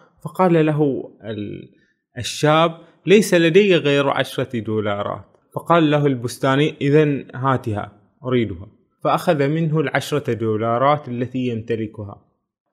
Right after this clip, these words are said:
ثم بعد دقائق اكتشف الشاب أن هذا البستاني لديه خمسة وعشرين ألف دولار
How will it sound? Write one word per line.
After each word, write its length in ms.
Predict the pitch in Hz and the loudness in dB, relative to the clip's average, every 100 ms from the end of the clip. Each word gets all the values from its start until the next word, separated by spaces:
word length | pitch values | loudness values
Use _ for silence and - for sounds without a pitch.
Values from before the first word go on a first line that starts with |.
| _ | _
ثم 240 | 131 131 | -4 0
بعد 280 | 139 196 156 | 0 0 0
دقائق 760 | 131 120 - 151 - 139 - - | 0 -2 0 0 0 -6 -8 -16
اكتشف 720 | 143 - _ 190 190 175 143 127 | -16 -16 _ -2 0 -2 -2 -2
الشاب 920 | 113 - - - - 156 160 165 165 - | -4 -6 -12 -12 0 2 4 2 -4 -8
أن 220 | 139 127 | -6 -4
هذا 380 | 120 165 202 170 | -4 -2 0 0
البستاني 1000 | 143 127 - - 127 120 123 170 - _ _ _ _ _ | -2 -6 -8 -4 -4 -4 -6 -8 -14 _ _ _ _ _
لديه 440 | 123 139 185 185 | 0 4 4 4
خمسة 440 | 165 - 175 - 139 | 0 0 0 2 0
وعشرين 480 | - - - 160 147 | 0 -6 -4 -6 -6
ألف 320 | 139 151 - | -6 -8 -6
دولار 540 | 135 127 127 127 127 | -2 0 2 0 -2